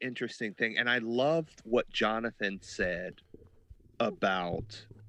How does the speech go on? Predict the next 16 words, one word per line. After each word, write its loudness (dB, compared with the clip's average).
j-, -4
why 6
Jordan 4
might 0
need -2
this. -4
And 6
it's 4
a 6
reminder 4
to, 4
and 4
I 4
don't -2
wanna 0
get 2